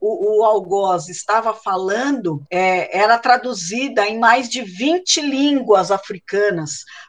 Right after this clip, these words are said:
para que a população tivesse acesso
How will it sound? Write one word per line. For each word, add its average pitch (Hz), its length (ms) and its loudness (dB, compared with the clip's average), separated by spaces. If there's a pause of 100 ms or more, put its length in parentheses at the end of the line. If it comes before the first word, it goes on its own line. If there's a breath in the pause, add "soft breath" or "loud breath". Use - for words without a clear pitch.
(100)
para 226 240 4
que 247 260 -4 (180 loud breath)
a 233 140 4
população 240 720 0
tivesse 226 460 0
acesso 277 840 -2